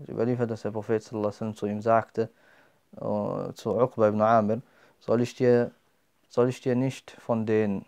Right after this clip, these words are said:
vorzüglichsten, nobelsten und edlen Eigenschaften und Charakter-, Charaktereigenschaften der Ahlud Dunya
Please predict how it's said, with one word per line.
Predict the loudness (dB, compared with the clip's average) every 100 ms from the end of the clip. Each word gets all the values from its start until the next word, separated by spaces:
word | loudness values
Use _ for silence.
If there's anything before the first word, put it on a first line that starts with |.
| _
vorzüglichsten, | -2 0 0 -2 -4 -4 -6 -8 -12 -10 -10 -12 -8
nobelsten | 0 2 4 0 -2 -8 -8 -8
und | -10 -6
edlen | -2 0 0 -4 -6 -10 _ _ _ _
Eigenschaften | -6 0 0 0 -2 -2 -4 -4 -10
und | -10
Charakter-, | -4 0 0 -2 -10 -4
Charaktereigenschaften | 0 0 2 0 0 -2 -8 -8 -10 -12 -14 _ _
der | 0 0
Ahlud | -2 -2 -2
Dunya | 0 2 0